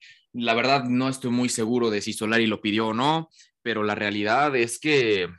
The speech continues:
hombre, Diego Valdés respondió como los grandes. En la primera titularidad contra su ex equipo, responde muy, muy bien.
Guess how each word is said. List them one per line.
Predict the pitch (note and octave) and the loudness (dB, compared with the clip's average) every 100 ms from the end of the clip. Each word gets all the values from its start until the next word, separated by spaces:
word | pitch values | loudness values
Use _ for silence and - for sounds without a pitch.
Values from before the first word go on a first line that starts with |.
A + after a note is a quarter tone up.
| _ _ - | _ _ -12
hombre, | G#2+ B2 F2+ _ _ _ - | -6 -4 -4 _ _ _ -10
Diego | A#2+ C3+ | -4 -2
Valdés | C#3+ A2+ B2+ | -2 -2 -6
respondió | C#3 C#3 A2+ G#2+ B2 | -8 -10 -8 -8 -4
como | C3+ | -4
los | G#2 G2+ | -6 -4
grandes. | B2+ B2 G#2 - _ | -2 -2 -4 -8 _
En | A2 A2 | -10 -8
la | |
primera | A2 A#2 D3 | -4 0 0
titularidad | C3+ G2 G#2 G#2 A2 D3+ G#3+ | -2 -4 -4 -2 0 0 -2
contra | - A2 G2 | -4 -8 -8
su | G2 A2+ | -8 -8
ex | G2+ | -8
equipo, | A2 D3+ D3 G3+ - - | -6 -6 -4 -4 -6 -10
responde | G#2+ - D3 D3+ | -10 -2 0 4
muy, | D3 | 4
muy | D3+ C#3+ | 4 0
bien. | A2+ C3 A3+ | 0 -2 -2